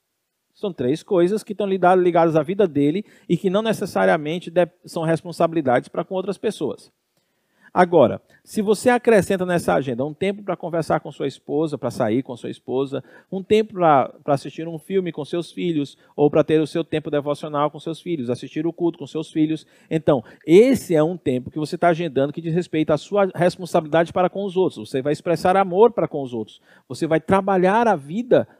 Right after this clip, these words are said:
dos outros. Neste caso, o que você precisa fazer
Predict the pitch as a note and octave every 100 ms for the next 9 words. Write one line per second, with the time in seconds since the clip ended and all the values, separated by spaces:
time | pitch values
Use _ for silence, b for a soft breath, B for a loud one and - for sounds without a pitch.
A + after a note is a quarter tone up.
0 | b C3+ F#3 B3 F3 F#3+ - - - _
1 | _ _ _ B2 C#3 A3+ A3+ C4 - C3+
2 | A#2 A#2+ D#3+ b b b C#3 - G#3 G#3
3 | A3+ G#3 A3+ - A#3 A#3 B3 D#3 C#3 A2+